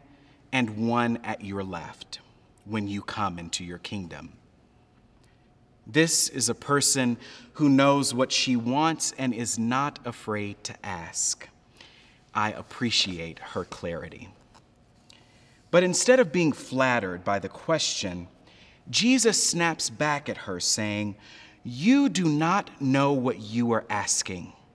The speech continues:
Are you able to drink the cup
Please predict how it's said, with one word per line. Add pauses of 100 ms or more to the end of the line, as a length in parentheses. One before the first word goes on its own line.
(680)
Are
you
able
to
drink
the
cup